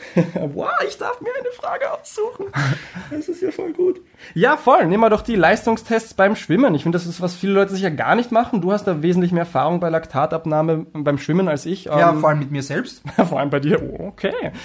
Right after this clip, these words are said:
Speaker 1: Ja, dann sprich einmal.
Speaker 2: Ähm, ja, ist eigentlich auch wie ein Stufentest. Äh, ganz klassisch ist so vier oder fünf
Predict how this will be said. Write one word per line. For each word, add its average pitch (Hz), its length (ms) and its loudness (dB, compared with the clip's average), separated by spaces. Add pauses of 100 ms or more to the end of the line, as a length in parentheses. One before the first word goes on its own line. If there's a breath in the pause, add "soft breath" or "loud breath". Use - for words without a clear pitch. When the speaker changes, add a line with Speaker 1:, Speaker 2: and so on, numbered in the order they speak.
Speaker 1:
Ja, 165 100 4
dann 170 120 4
sprich 277 200 -2
einmal. 135 240 0 (720 soft breath)
Speaker 2:
Ähm, 160 460 4
ja, 175 360 4
ist 190 180 -4
eigentlich 202 360 2
auch 160 260 0
wie 185 140 -2
ein 185 220 0
Stufentest. 208 800 -4
Äh, 151 220 0
ganz 165 300 -2
klassisch 156 360 0
ist 165 120 0
so 170 120 -2
vier 175 340 -2
oder 139 160 -4
fünf 175 360 0